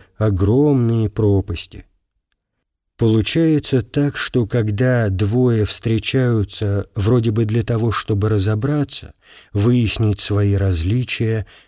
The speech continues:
то вместо примирения они делают эту пропасть ещё больше, потому что вместо того, чтобы поправить себя,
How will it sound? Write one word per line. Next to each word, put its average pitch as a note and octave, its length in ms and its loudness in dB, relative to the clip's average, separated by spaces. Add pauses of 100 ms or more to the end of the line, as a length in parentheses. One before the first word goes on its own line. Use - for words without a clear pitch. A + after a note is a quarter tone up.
(140)
то A2+ 140 2
вместо A2+ 540 2
примирения G#2 920 0 (240)
они C#3+ 340 4
делают B2+ 560 2
эту A#2 240 0
пропасть A2+ 640 -2 (140)
ещё G2+ 500 0
больше, G2+ 600 -2 (580)
потому A#2 380 0
что A#2+ 200 -2
вместо A2+ 480 0
того, A2 360 0
чтобы G2 540 -2 (100)
поправить G2 680 -2
себя, C3 500 -2